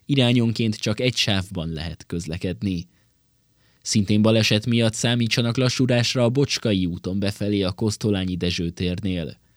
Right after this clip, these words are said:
Tart a helyszínelés a hetedik kerületben a Rottenbiller utcában a Dembinski utcánál, a hetvenhármas és a hetvenhatos trollibusz terelve közlekedik, több megálló kimarad.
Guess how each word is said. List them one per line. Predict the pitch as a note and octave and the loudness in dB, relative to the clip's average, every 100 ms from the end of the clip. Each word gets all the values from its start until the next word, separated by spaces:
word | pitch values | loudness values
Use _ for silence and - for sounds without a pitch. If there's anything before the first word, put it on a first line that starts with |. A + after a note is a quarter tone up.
| _ _ _ _ _ _ _ _ _ _ - | _ _ _ _ _ _ _ _ _ _ -4
Tart | G#3 G#3+ | -2 4
a | F3 | 6
helyszínelés | G3 G3+ - F#3 E3+ D#3+ | 6 6 4 4 4 4
a | D3+ | 4
hetedik | E3 E3 D3 C#3 | 4 2 0 2
kerületben | D#3+ D#3 C#3+ C3+ B2+ | 2 4 2 2 2
a | |
Rottenbiller | B2+ C#3 - A#2+ A2+ A2 G#2 G#2+ | 2 0 0 0 4 4 4 2
utcában | A2 - A2 A2 | 0 2 2 4
a | G#2+ | 4
Dembinski | A2+ A2 G2+ F#2+ - | 4 4 2 0 -4
utcánál, | F#2 G2+ - G2+ A2 A2 G2+ - - | -4 -6 -6 -4 -2 -2 -4 -6 -8
a | G#2+ | -2
hetvenhármas | A2+ A2 A#2 G#2+ A#2 A#2+ B2 A#2+ | 0 0 0 2 4 4 2 2
és | G#2+ | 0
a | A2 | 0
hetvenhatos | G#2+ A2+ - G#2+ G#2 - G2+ | 0 -2 -2 -2 -2 -2 -4
trollibusz | - A2 G2+ G2+ G#2 - | -2 0 2 2 0 0
terelve | A2 G#2 G#2 G#2 | 0 2 2 0
közlekedik, | A#2 G#2+ A2 A2+ A2+ G#2 - _ - | 0 -2 -2 2 2 0 -6 _ -4
több | D#3+ C#3 | -2 0
megálló | F2+ F2 D#2 C2+ A1+ | 0 0 -2 -4 -8
kimarad. | - D#2+ D2 D2 G#1+ G#2 | -8 -6 -6 -6 -8 -12